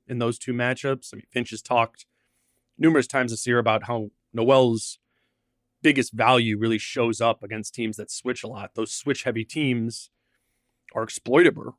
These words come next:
exploitable for a player like Nowell, whose sort of isolation skill set is, is kind of built for attacking those switches. And Boston and Toronto are two of the switch-heavier teams in the league right now.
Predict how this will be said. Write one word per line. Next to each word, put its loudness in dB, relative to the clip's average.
exploitable 0
for -4
a -2
player 0
like 0
Nowell, 4
whose -2
sort -8
of -10
isolation 2
skill 2
set -4
is, -6
is -20
kind -2
of -10
built 6
for -4
attacking 0
those -8
switches. -4
And -4
Boston 2
and -8
Toronto 2
are 0
two 0
of -2
the -2
switch-heavier -2
teams -4
in -6
the -4
league 2
right -16
now. -20